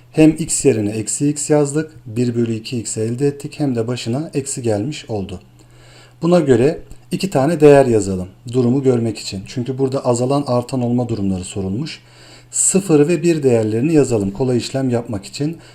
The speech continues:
Sağdan sola doğru gittiğinde duruma bakalım. Y bir, Y iki, Y üç dediğimiz birinci, ikinci, üçüncüdeki y değerleri. Bir yazdığımızda sırayla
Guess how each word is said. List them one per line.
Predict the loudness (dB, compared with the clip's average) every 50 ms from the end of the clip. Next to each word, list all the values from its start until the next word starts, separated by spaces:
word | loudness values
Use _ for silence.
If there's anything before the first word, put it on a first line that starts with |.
| -20 _
Sağdan | -10 -6 0 4 4 4 4 4 4 2 2
sola | 0 0 0 0 0 0 0
doğru | -2 -2 -2 -2
gittiğinde | -4 -6 -8 -8 -6 -4 -2 0 0 0 -2 -4 -4
duruma | -4 -4 -2 -2 -2 -2
bakalım. | -4 -4 -4 -4 -6 -6 -6 -8 -14 _ -20 _ -20 -20 -20 -20 -20 _ -2
Y | 4 6 6 6 6 4
bir, | 2 2
Y | 4 4 6 6 6
iki, | 4 2 0 2
Y | 2 4 4
üç | 2 2 -2 -2 -2
dediğimiz | -2 -2 0 0 -2 -2 -2 -2 2
birinci, | 2 4 6 6 4 2 2 0
ikinci, | -2 -2 0 0 0 2 2
üçüncüdeki | 0 -2 -2 -4 -4 -4 -2 -2 -4 -4 -4 -4
y | 0 4 6 6 6 6
değerleri. | 4 2 2 0 -2 -4 -6 -6 -8 -10 -14 -20 -20 _ -20 -20 -20 -20 -20 -14 -4
Bir | 2 2 4
yazdığımızda | 6 8 6 6 6 2 0 -2 -2 0 0 -2 -2 -4 -4 -6 -4
sırayla | -4 -4 0 2 4 4 4 4 2 0 -2 -2 -4